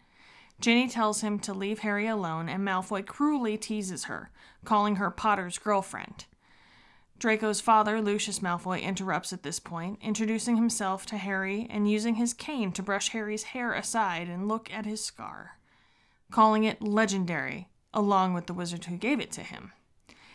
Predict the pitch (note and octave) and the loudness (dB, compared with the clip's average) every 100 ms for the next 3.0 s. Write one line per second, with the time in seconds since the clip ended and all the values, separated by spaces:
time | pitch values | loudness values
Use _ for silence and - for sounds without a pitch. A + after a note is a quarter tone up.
0 | - - A3 A#3+ B3+ A#3+ - F#3 F3+ F3+ | -12 0 2 4 2 -2 2 2 2 0
1 | - F3 F3 F3 F3+ G#3+ G#3+ G#3 F3+ - | -2 -2 -2 -2 2 4 6 4 2 0
2 | A3+ G3+ F3+ D#3+ - G3+ C#3+ - - | 2 2 0 -4 -2 -2 -2 -6 -10